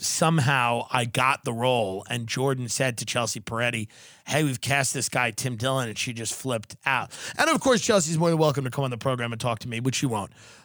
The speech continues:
But we're more than welcome to have a respectful dialogue. She has no interest in it, and frankly, neither do I. Uh, when comedy opens back up, I don't really wanna see too many people. I don't care about going to festivals. I don't,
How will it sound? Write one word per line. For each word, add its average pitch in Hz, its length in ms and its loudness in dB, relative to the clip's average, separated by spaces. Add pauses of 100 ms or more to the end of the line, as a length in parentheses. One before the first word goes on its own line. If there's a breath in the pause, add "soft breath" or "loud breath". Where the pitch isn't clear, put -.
But 139 260 2
we're 147 220 4
more 175 200 6
than 185 100 4
welcome 156 260 4
to 127 60 2
have 123 100 0
a - 20 0
respectful 123 400 0
dialogue. 117 360 0
She - 120 2
has 190 120 6
no 170 120 2
interest 139 300 0
in 147 80 0
it, 143 100 -2
and 165 100 -2
frankly, 156 400 2
neither 123 280 0
do 98 140 -6
I. 69 180 -14 (580 loud breath)
Uh, 160 180 4
when 196 200 4
comedy 240 420 4
opens 185 260 4
back 170 240 4
up, 170 200 4
I 160 80 4
don't 202 240 2
really 190 160 4
wanna 165 180 4
see - 180 0
too 165 160 -2
many 143 200 0
people. 131 360 -2
I 131 160 2
don't 151 200 0
care 143 160 0
about 135 180 -2
going 127 160 -4
to 131 80 -6
festivals. 160 500 4
I 147 80 2
don't, 143 200 0